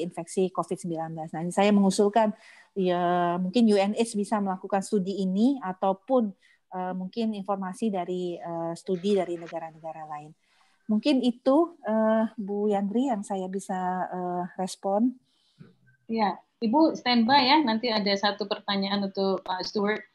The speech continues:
Speaker 2: Eh, saya sedikit menambahkan dari yang pertanyaan, eh, sampai sejauh ini, eh, banyak literatur sudah muncul bahwa covid,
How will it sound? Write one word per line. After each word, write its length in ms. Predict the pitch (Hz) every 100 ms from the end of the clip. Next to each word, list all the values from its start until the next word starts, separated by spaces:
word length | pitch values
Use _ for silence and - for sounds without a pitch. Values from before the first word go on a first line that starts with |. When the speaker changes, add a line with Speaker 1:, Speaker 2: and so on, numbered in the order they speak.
| _ _ _ -
Speaker 2:
Eh, 120 | 214 214
saya 160 | 254
sedikit 320 | 262 202 208
menambahkan 560 | 208 196 190 190 202 196
dari 320 | 190 185 190
yang 240 | 175 175 170
pertanyaan, 640 | 180 175 175 165 180 180
eh, 560 | - 190 175 170 170 170
sampai 240 | - 196 214
sejauh 400 | 208 190 190 190
ini, 400 | 196 185 220 254 247 -
eh, 180 | 190 175
banyak 300 | 175 180 175
literatur 640 | 180 175 175 - 190 196
sudah 400 | 196 185 175 170
muncul 400 | 175 165 170 185
bahwa 640 | 180 160 160 175 170 185 233 _ _ _ _ _
covid, 400 | 190 190 247 240